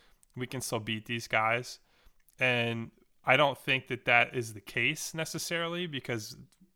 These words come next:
C and D teams, you're getting down to, like, you know, guys like Donovan Mitchell, or I'm, I'm trying to think of who, like, the center, like, Miles Turner, guys like that who are good, but are not like, "Oh, yeah, we're, they're definitely going to the Olympics and definitely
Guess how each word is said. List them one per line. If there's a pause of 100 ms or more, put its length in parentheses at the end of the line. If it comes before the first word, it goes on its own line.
(160)
C
and
D
teams,
you're
getting
down
to,
like, (120)
you
know, (480)
guys
like
Donovan
Mitchell,
or
I'm,
I'm
trying
to
think
of
who,
like,
the
center,
like,
Miles
Turner, (560)
guys
like
that
who
are
good, (380)
but
are
not
like,
"Oh,
yeah,
we're, (100)
they're
definitely
going
to
the
Olympics
and
definitely